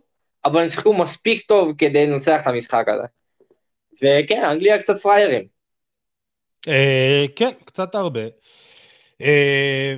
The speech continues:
Speaker 2: וצריך גם לדבר על השחקנים שהביאו לצרפת את המשחק הזה,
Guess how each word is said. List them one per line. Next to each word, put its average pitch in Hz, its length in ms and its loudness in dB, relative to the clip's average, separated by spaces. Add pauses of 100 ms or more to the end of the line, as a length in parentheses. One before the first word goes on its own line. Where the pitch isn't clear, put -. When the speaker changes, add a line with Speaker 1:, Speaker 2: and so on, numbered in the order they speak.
(300)
Speaker 2:
וצריך 131 1000 -8
גם 175 180 -4
לדבר 143 500 -6
על 151 140 -4
השחקנים 135 840 -8
שהביאו 131 380 -10
לצרפת 139 460 -14
את 151 100 -16
המשחק 190 440 -10
הזה, 135 300 -8